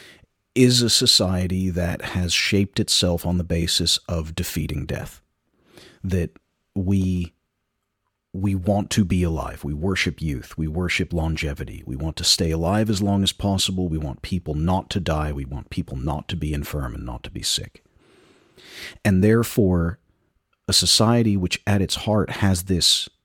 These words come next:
total abhorrence of infirmity and death, and in a way has almost banished the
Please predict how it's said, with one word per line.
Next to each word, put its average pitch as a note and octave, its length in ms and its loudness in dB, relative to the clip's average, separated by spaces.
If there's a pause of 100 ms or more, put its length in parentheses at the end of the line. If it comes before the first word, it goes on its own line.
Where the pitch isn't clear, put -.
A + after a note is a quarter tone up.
(160)
total C#3 580 4
abhorrence G2+ 840 -2 (520)
of F2+ 160 2
infirmity F#2 680 2
and C#2+ 160 -6
death, - 480 -10 (380)
and A2 120 6
in A2+ 80 8
a G#2+ 60 6
way A2+ 320 4
has F#2+ 420 0
almost G2+ 380 0 (760)
banished G2+ 920 0
the G2+ 260 0